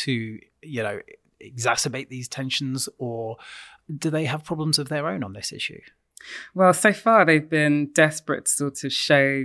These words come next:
Speaker 2: Keir Starmer as not being as strong within his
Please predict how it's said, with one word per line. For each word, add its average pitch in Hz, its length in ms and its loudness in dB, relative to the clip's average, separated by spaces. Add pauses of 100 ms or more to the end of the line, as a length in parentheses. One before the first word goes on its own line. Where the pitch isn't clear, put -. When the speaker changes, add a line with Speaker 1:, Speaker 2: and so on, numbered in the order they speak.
Speaker 2:
Keir - 160 -6
Starmer 127 580 -2
as 123 200 -8 (100)
not 139 300 0
being 135 300 2
as 127 120 -6
strong 131 760 2
within 135 320 -2
his 127 320 -6